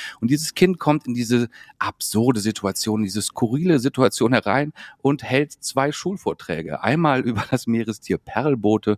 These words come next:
und einmal darüber, wie sich ein Bienenstaat eigentlich organisiert, dass er einfach auch weiterziehen kann. Und das sind natürlich so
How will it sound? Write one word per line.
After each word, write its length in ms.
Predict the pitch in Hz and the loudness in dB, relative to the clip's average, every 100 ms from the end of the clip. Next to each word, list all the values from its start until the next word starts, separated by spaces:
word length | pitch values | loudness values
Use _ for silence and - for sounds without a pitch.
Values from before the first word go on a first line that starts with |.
| - - - | -4 -18 -8
und 140 | 110 | -2
einmal 260 | 120 143 135 | 2 4 2
darüber, 480 | 107 104 110 107 92 | 0 -4 -2 0 0
wie 100 | 95 | -4
sich 280 | 95 - - | -4 -8 -8
ein 180 | 90 | -8
Bienenstaat 800 | 82 90 117 95 85 - 82 85 - | -6 0 2 2 0 -4 -4 -4 -4
eigentlich 500 | 85 87 - 90 - - - | -4 -4 -4 -10 -12 -20 -10
organisiert, 800 | - 82 90 92 82 95 95 - - - - | -6 -2 0 0 2 2 2 0 -10 -20 -12
dass 160 | 80 - | -6 -2
er 140 | 98 | -2
einfach 300 | 78 - 101 | -2 -4 -2
auch 180 | - - | -4 -2
weiterziehen 680 | 87 101 117 95 - 76 78 | 0 2 2 -4 -6 -10 -12
kann. 220 | - 82 - - - | -12 -16 -16 -12 -6
Und 80 | 95 | -4
das 140 | 101 | -2
sind 100 | 117 | 0
natürlich 380 | 123 - 113 | 0 0 -2
so 100 | - | 0